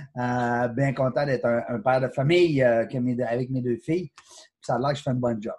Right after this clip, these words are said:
Fait que ma blonde est, est bien contente. Euh, cela dit, aujourd'hui, on reçoit une bonne amie à moi que je connais, ça fait un petit bout, puis qui va nous parler de son ami.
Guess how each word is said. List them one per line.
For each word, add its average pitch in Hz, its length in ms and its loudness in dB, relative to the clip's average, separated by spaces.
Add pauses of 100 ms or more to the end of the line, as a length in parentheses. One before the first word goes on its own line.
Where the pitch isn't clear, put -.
(160)
Fait 98 80 -14
que 101 60 -20
ma 110 120 -6
blonde 120 260 -2
est, 107 260 -6
est 110 40 -6
bien 139 140 0
contente. 113 220 -4 (580)
Euh, 160 280 8 (340)
cela 240 360 0
dit, 208 280 0
aujourd'hui, 165 480 4
on 196 120 6
reçoit 160 500 2
une 156 120 0
bonne 196 220 8
amie 202 320 2
à 156 80 4
moi 151 320 4
que 156 180 0
je 135 100 -4
connais, 165 280 4
ça 190 180 -2
fait 151 60 4
un - 20 2
petit 131 180 -6
bout, 175 260 2
puis - 100 -20
qui 175 100 -4
va 165 160 4
nous 190 180 2
parler 208 300 2
de 190 140 0
son 233 360 0
ami. 147 320 2